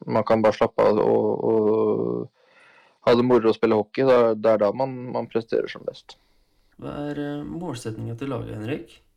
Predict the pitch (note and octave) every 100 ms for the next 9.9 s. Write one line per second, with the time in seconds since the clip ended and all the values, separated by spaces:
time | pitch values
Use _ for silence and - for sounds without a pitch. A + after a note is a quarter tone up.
0 | _ _ _ _ _ - - G2 F2 F#2
1 | A#2+ G#2+ - G2 G2+ - C3 _ _ _
2 | _ _ _ _ _ _ _ _ _ _
3 | _ _ _ C#3 D#3+ - D#3 D#3+ C#3 A#2
4 | A2 G#2+ B2+ C3+ C3 A2+ A2 - A#2 A2+
5 | A2+ C#3+ G#2+ G#2 B2 B2 - - C3+ C3
6 | C3+ C3+ B2 - C3+ A#2+ B2+ A#2 A2 B2+
7 | C3 G#2+ A2+ A2 A#2 A#2 _ A#2 B2 B2
8 | A#2+ B2 B2+ B2+ A#2 A2+ A2 C3 D#3+ D#3
9 | D3 B2+ C3 B2+ A#2+ A2+ A2+ A#2 -